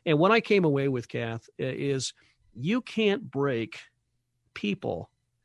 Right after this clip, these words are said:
that draw their strength from God. And we saw that in spite of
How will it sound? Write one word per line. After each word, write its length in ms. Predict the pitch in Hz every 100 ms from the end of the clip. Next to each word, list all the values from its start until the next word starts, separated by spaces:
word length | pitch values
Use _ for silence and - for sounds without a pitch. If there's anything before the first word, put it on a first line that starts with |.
| _ -
that 160 | 139
draw 400 | 117 127 151 180
their 100 | 175
strength 460 | 165 - 139 127 -
from 220 | - 120
God. 400 | 107 107 101 95 -
And 180 | 135 127
we 160 | 160
saw 360 | 180 - 160 147
that 140 | 127 117
in 60 |
spite 320 | 113 - 156
of 120 | 135